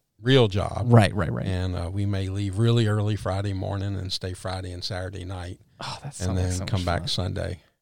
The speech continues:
Speaker 1: And then
Speaker 2: Cool.
Speaker 1: Memorial Day. You know,
Speaker 2: Yeah.
Speaker 1: I guess
Speaker 2: Oh, you're
Speaker 1: this
Speaker 2: right. <laughs>
Speaker 1: airs
Speaker 2: I
Speaker 1: on
Speaker 2: forgot.
Speaker 1: Memorial Day, huh?
Speaker 2: Yeah, I forgot to, this episode's gonna air on Memorial Day. As you can tell, we're, we're recording this, uh, <laughs> the
Speaker 1: Yeah,
Speaker 2: week,
Speaker 1: I
Speaker 2: the
Speaker 1: guess
Speaker 2: week
Speaker 1: I
Speaker 2: prior.
Speaker 1: kinda
Speaker 2: <laughs> And
Speaker 1: messed that up, didn't I?
Speaker 2: <laughs> No, I mean, there's nothing wrong with that.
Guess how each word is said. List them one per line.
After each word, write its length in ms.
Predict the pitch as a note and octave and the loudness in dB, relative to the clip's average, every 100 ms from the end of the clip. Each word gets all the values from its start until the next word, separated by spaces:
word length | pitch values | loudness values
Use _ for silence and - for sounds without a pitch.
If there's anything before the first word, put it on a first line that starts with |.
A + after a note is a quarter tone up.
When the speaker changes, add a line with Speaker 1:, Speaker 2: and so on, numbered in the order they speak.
| - | -10
Speaker 1:
And 100 | G#2+ | -4
then 80 | G#2+ G2+ | -2 -2
Speaker 2:
Cool. 100 | F#2+ | -2
Speaker 1:
Memorial 420 | F#2+ G2+ G2+ F2+ | -2 0 0 -2
Day. 300 | F2 F2+ F2+ _ _ _ _ _ - | -2 -4 -6 _ _ _ _ _ 0
You 120 | G2+ | 6
know, 80 | A#2+ | 8
Speaker 2:
Yeah. 240 | D#3 D#3 | 8 6
Speaker 1:
I 60 | G#2+ | 4
guess 100 | A2 | 4
Speaker 2:
Oh, 40 | |
you're 160 | A#2+ A2 | 6 6
Speaker 1:
this 80 | A#2+ | 6
Speaker 2:
right. 100 | A2+ | 6
<laughs> 60 | |
Speaker 1:
airs 240 | D3+ A#2+ G2+ | 6 4 2
Speaker 2:
I 80 | G2+ | 2
Speaker 1:
on 60 | |
Speaker 2:
forgot. 180 | G#2 A#2 G#2 | 4 4 6
Speaker 1:
Memorial 300 | G#2 G#2 F#2+ | 4 2 0
Day, 200 | G2 F2+ | 0 2
huh? 100 | F#2 | 4
Speaker 2:
Yeah, 340 | D3 D#3+ G3+ E3+ | 8 8 8 6
I 40 | |
forgot 320 | C#3 C3 C3+ - | 4 4 4 4
to, 100 | A#2+ A2+ - | -4 -8 -18
this 320 | G2+ G#2+ B2 - | -12 -2 0 2
episode's 320 | C3 B2+ A#2+ | 2 2 0
gonna 120 | G#2+ | 0
air 120 | A#2 A#2 | 0 0
on 60 | |
Memorial 360 | A#2 B2+ B2+ A#2+ | -2 -2 0 0
Day. 300 | G#2+ G#2 D3 | 0 -2 -2
As 180 | - B2 | 4 6
you 60 | A#2 | 6
can 140 | A#2 | 6
tell, 220 | A2+ A2+ | 4 4
we're, 220 | G#2+ G2+ - _ _ _ _ _ - | 2 -2 -8 _ _ _ _ _ -6
we're 100 | B2+ | -4
recording 420 | A2+ C3+ A#2+ A2+ | 0 6 6 8
this, 180 | B2+ - | 4 6
uh, 60 | C3 | 6
<laughs> 100 | - | 6
the 60 | |
Speaker 1:
Yeah, 40 | C3+ | 4
Speaker 2:
week, 160 | A#2+ A#2 | 4 6
Speaker 1:
I 200 | C3+ C3 | 8 8
Speaker 2:
the 80 | C3 | 12
Speaker 1:
guess 20 | |
Speaker 2:
week 120 | C3+ C3+ | 12 12
Speaker 1:
I 80 | A#2+ | 12
Speaker 2:
prior. 300 | B2 B2+ A2+ B2+ B2 | 12 12 12 10 10
Speaker 1:
kinda 120 | A3 | 10
Speaker 2:
<laughs> 40 | D#3+ | 10
And 100 | E3+ | 12
Speaker 1:
messed 300 | - A#3+ - | 12 12 12
that 180 | D3+ - | 12 12
up, 120 | - | 10
didn't 300 | D#3+ E3 - | 10 10 8
I? 100 | D#4+ | 10
Speaker 2:
<laughs> 0 | F3+ | 12
No, 140 | G#3+ | 12
I 80 | F3 | 12
mean, 120 | D#3 | 12
there's 220 | D3+ C#3+ | 12 10
nothing 180 | E3+ C3 | 8 6
wrong 220 | A#2 D3 | 8 8
with 120 | B2+ A2 | 8 6
that. 220 | A2 | 2